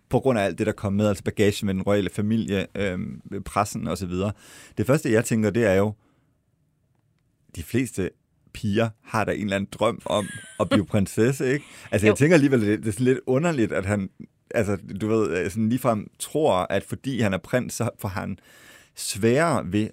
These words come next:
Speaker 1: at finde en pige, øh, end andre mennesker har. Og det er egentlig en pointe, som jeg gerne vil lidt mere med, fordi det gennemsyrer også dokumentaren. Det er,
Speaker 2: Mhm.
Speaker 1: det er altid synd for Meghan og Harry.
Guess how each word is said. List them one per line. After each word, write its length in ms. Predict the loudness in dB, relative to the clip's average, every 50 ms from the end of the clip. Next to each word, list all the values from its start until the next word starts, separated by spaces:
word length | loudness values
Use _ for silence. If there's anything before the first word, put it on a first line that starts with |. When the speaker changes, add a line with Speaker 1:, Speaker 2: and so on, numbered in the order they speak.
| -6
Speaker 1:
at 100 | -6 -6
finde 440 | -6 -6 -4 -2 -2 -2 -2 -2 -4 -6 _ _ _ _ _ _ _ _ -6
en 140 | -6 -6 -6
pige, 500 | -6 -6 -4 -2 -2 -2 -2 -4 -4 -4 -4
øh, 100 | -4 -4 -2 -4
end 120 | -6 -6 -4
andre 300 | -4 -6 -4 -4 -4 -4
mennesker 400 | -4 -4 -4 -6 -6 -8 -10 -10
har. 300 | -8 -6 -6 -6 -6 -8 -10 _ -20 -20 -20 -20 -20 _ _
Og 180 | -6 -6 -4 -4
det 220 | -4 -2 -2 -2
er 60 | -2 -4 -6 _
egentlig 480 | -10 -8 -8 -6 -4 -2 -2 -2 -4 -4 _ _ _ _ _ _ -4
en 160 | -2 -2 -2
pointe, 340 | -2 -2 -2 -2 -2 -2 -4
som 160 | -4 -2 -2
jeg 80 | 0 0
gerne 260 | 0 0 0 0 0 0
vil 100 | -2 -2 0
lidt 240 | 0 -2 -2 -2 -2
mere 240 | -2 -2 0 0 0
med, 200 | 0 -2 -2 -4
fordi 380 | -4 -8 -6 -4 -4 -4 -6 -8 _ _
det 200 | -10 -10 -8 _
gennemsyrer 520 | -2 -2 -2 -2 -4 -6 -6 -2 0 2 4
også 240 | 4 4 2 0 -4
dokumentaren. 720 | -6 -4 -4 -2 -2 -4 -4 -4 -4 -2 -2 -2 -2 -2
Det 180 | -2 0 0 2
er, 120 | 2 2 0
Speaker 2:
Mhm. 100 | -2 -6 -12 -20 -20 _ _ _ _ _ _ _ -2
Speaker 1:
det 120 | 0 2 2
er 40 | 2
altid 480 | 2 0 0 -2 -4 -4 -2 -2 -4 -4 _
synd 320 | -10 -6 -4 -4 -4 -4 -6 -12 -18 _ _ _ _ _ _ _ _ _ _ _ _
for 120 | 0 2 2
Meghan 340 | 4 2 0 0 0 -2 -2
og 80 | -4
Harry. 320 | -4 -6 -8 -10 -10 -12